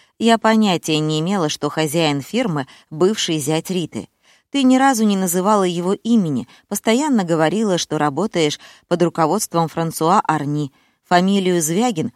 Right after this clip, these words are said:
произнесла пару раз, но, согласись, она совсем не редкая".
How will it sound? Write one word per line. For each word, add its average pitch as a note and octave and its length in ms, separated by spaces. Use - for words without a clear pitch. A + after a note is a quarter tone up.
произнесла F3+ 680
пару G3+ 300
раз, D3 300
но, F3+ 200
согласись, F#3+ 640
она E3 200
совсем D3+ 460
не F3 140
редкая". C#3+ 440